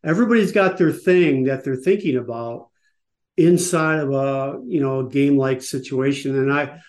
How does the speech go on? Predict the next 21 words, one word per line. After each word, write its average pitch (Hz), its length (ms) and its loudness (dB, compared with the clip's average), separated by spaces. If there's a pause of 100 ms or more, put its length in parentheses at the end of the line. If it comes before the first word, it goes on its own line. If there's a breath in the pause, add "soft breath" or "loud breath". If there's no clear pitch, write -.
(140 loud breath)
I 165 120 0
just 185 200 2
wish 165 220 2
more 160 340 0
coaches 170 460 -4
would 127 320 -4 (260)
construct 160 580 -4
their 143 100 0
practices 143 720 -4
with 127 200 -4
that 135 220 -2
in 123 180 0
mind, 123 600 -4 (640)
uh, 131 120 -8
as 135 280 -4
opposed 131 500 0
to 127 100 -4
just 127 340 -4
random 127 560 0
play 131 380 -2
without, 127 560 -4